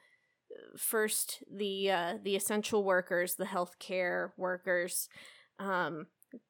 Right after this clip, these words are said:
people taking care of,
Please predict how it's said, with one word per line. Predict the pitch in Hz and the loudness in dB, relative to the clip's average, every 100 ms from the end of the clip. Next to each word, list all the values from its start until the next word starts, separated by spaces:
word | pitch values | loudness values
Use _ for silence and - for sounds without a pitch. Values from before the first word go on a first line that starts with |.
| _ _ _ | _ _ _
people | - 196 185 185 180 185 185 _ _ _ _ _ | -6 -2 0 2 2 0 -4 _ _ _ _ _
taking | - 165 151 175 | -8 -8 -6 -8
care | 190 175 | -4 -4
of, | 135 117 | -4 -6